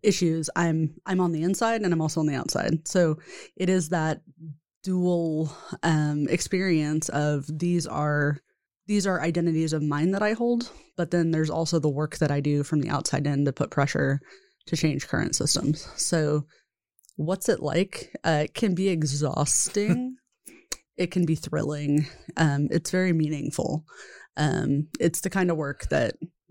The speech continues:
Speaker 1: even when little change happens, there's typically a name and a face attached to it.
Speaker 2: Mm-hmm.
Speaker 1: And so it's, at least for me, I think often in, um, social justice work, you can get lost in the big picture and not understand.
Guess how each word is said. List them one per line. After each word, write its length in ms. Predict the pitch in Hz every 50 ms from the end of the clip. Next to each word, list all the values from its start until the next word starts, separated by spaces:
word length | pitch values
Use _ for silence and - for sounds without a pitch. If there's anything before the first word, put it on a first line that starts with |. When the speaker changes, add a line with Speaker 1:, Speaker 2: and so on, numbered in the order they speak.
| - -
Speaker 1:
even 300 | 190 185 180 180 170 165
when 180 | 160 156 151
little 260 | 156 156 147 147 139
change 380 | - - 156 156 156 151 151 -
happens, 720 | 156 - - - - 156 151 151 - - 143 - - - -
there's 220 | 170 160 151 -
typically 420 | - 170 156 - 160 - 165 160 151
a 80 | 160
name 300 | 147 135 139 139 139 139
and 80 | 131 143
a 20 |
face 460 | - - - - - 143 - - - -
attached 400 | - 156 156 143 - - - -
to 140 | 180 175 185
it. 200 | 180 170 - - - - - -
Speaker 2:
Mm-hmm. 280 | 139 127 107 123 123 131
Speaker 1:
And 160 | 170 185 175
so 340 | 175 - 180 165 156 160 160
it's, 760 | - - 156 156 151 156 - - - - - - - - - _ _ _ _ _ _ _ _ _ - - - - - - - - _ -
at 120 | 202 196
least 200 | 202 202 - -
for 100 | - 180
me, 220 | 170 165 160 151
I 60 | 147 151
think 180 | 156 147 -
often 300 | - 139 147 - 165 151
in, 340 | 143 151 147 139 139 151 - _ _ _ _ - -
um, 400 | - 143 143 139 135 139 151 - - _ _ _ _ _ _ _ _ _ -
social 280 | - 196 180 - 175
justice 380 | 156 151 151 - - 165 156 -
work, 280 | 165 143 147 147 - -
you 260 | 147 139 139 139 139 -
can 160 | - - 170
get 140 | 160 170 -
lost 340 | - 147 143 - - - -
in 60 | 165
the 80 | 156 143
big 220 | 156 151 147 -
picture 340 | - 165 - - - 151 143
and 140 | 139 139 135
not 160 | 131 135 -
understand. 800 | - 147 147 139 - - - - 147 143 139 139 143 139 135